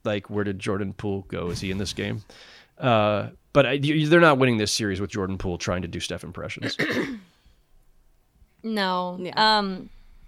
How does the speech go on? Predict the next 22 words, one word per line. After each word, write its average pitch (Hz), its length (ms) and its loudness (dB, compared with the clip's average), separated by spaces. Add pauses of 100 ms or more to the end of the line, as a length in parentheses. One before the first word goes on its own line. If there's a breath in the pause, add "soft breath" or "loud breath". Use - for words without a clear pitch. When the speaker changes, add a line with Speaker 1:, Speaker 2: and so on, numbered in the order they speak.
(600 loud breath)
Speaker 2:
and 262 140 6
also 294 280 6
in 240 180 4
addition 240 400 0
to, 208 300 -4
to - 280 -12
you 202 200 -2
saying 202 400 -2
that 185 260 -4
the, 175 420 -4 (680)
the, 214 300 -8
well, 202 340 2
pointing 202 360 -2
out, 180 160 -2
not 180 120 -10
just 185 180 -16
saying, 208 220 -10
that 208 180 -4
the 208 60 -4
Celtics 202 480 -4
are, 185 380 -4 (360)
um, 185 520 -6